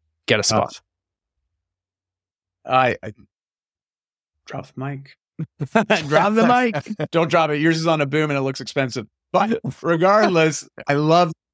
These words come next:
Speaker 2: word of advice or that parting words. I mean, it's both inspirational and motivational, but also at the same time, it's, again, d-, d-, t-, I feel like I'm a broken record, but the, the simplicity through which you describe the process. I-,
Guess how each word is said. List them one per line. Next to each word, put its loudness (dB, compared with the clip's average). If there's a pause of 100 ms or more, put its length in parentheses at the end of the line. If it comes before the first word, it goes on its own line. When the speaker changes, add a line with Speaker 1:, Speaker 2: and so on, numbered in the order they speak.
(140)
Speaker 2:
word -2
of -2
advice -6
or -4
that -4
parting 0
words. -4
I -12
mean, -12
it's -10
both -2
inspirational 0
and -2
motivational, -2
but 0
also 2
at -6
the -6
same -2
time, 0
it's, -4 (680)
again, 2 (120)
d-, 0
d-, 2
t-, 2
I 2
feel 0
like -2
I'm -2
a -2
broken -2
record, 0
but -4
the, -14
the -4
simplicity 0
through -10
which -6
you -6
describe -2 (720)
the -6
process. -2
I-, -12